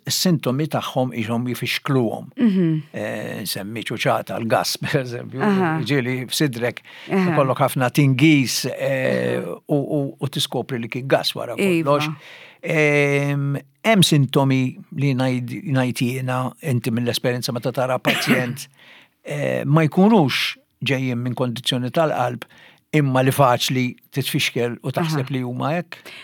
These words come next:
Speaker 2: Mela, ħanibdew. Jekk inti, per eżempju, l-uġigħ fis-sikder hija l-iktar sintomu komuni u li jbeżżel in-nies.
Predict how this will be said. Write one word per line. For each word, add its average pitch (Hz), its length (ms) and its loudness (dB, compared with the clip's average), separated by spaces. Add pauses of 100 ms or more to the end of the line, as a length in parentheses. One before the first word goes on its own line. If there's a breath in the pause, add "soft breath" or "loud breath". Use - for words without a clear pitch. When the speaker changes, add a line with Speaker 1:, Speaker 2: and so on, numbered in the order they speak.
(100 loud breath)
Speaker 2:
Mela, 156 260 0
ħanibdew. 156 560 0
Jekk 202 240 -2
inti, 185 180 -2
per 175 220 0
eżempju, 156 400 -4
l-uġigħ 180 400 2
fis-sikder 165 560 -2
hija 170 100 0
l-iktar 160 320 -4
sintomu 156 640 -6
komuni 165 420 -4
u 185 80 -4
li 190 140 -4
jbeżżel 143 420 -6
in-nies. 143 400 -6